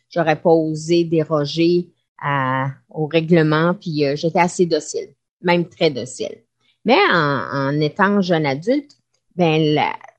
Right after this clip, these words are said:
ce que je pense, en tout cas, c'est après m'être, euh, mariée assez tôt, être, euh, mariée en plus de ça, euh, le, mes études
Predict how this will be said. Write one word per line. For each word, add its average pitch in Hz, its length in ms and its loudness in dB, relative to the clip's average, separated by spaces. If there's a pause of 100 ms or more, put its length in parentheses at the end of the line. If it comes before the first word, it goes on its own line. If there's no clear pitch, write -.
(160)
ce - 200 -16
que 180 140 -6
je - 140 -8
pense, 277 320 2
en 180 100 2
tout - 140 -20
cas, 233 200 0 (680)
c'est 185 240 4
après 202 300 2
m'être, 180 340 2
euh, 147 360 0
mariée 175 800 0
assez 165 340 -6
tôt, 208 260 0 (160)
être, 160 280 -2
euh, 151 180 0 (140)
mariée 170 360 4
en 226 80 6
plus 180 240 -6
de 165 160 -4
ça, 226 220 0
euh, 180 320 4 (140)
le, 156 160 -4 (260)
mes 165 200 0
études 190 380 0